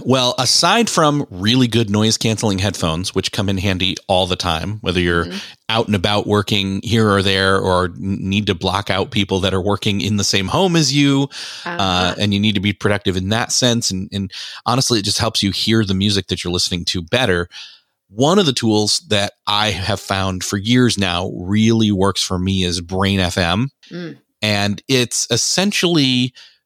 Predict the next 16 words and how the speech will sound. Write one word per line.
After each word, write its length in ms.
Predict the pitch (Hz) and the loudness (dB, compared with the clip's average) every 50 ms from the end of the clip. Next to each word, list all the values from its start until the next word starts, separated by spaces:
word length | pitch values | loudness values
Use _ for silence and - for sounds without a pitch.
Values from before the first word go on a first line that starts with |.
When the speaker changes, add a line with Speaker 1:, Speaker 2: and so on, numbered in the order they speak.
| _ _ 104 | _ _ -4
Speaker 1:
music 520 | 107 113 120 131 143 147 139 147 156 151 - | 0 2 4 4 4 4 4 2 0 -2 0
that 160 | 117 113 110 | 0 2 2
is 200 | 104 104 98 98 | 2 2 0 -2
scientifically 1400 | - - - 120 123 127 143 147 139 - - 131 113 - - 113 - - 110 107 107 104 104 104 101 104 104 - - | -2 -2 -2 0 0 2 0 0 0 -2 -2 -2 -2 -2 -4 -4 -2 0 2 2 2 2 2 2 0 -2 -4 -6 -4
proven 460 | - 117 117 107 104 110 104 101 101 98 | 0 2 2 2 2 0 0 -2 -2 -2
to 420 | - - 107 101 98 98 98 98 - - | -2 0 0 0 0 0 -2 -2 -4 -4
increase 640 | 98 98 92 - - 104 101 95 - - - - - - _ _ _ | -4 -4 -4 -4 -2 -2 0 0 0 0 0 -2 -4 -6 _ _ _
focus. 680 | - - - 101 90 - - - - - - - - - - | -10 -4 -2 -2 -2 -2 -4 -6 -4 -2 0 0 0 -2 -2
It's, 480 | 101 95 92 - - - - - - - - - - - - - _ _ _ | -2 -2 -2 -2 -2 -2 -2 -2 -2 -6 -10 -18 -20 -20 -20 -20 _ _ _
it's 180 | - 120 - - | -2 -2 0 0
not 300 | 120 120 123 143 196 208 | 0 0 0 0 -2 -2
necessar-, 380 | 233 156 147 - - - - - - - - - - - | -2 -2 -2 -2 -2 -2 -4 -6 -8 -12 -18 -18 -4 0
well, 180 | 151 156 156 - | 2 2 2 2
it 140 | 156 165 160 - | 2 0 2 2
is 260 | 190 214 214 175 - | 2 2 2 2 2
music 420 | 120 117 104 104 95 104 107 - | 2 2 2 2 2 0 0 -2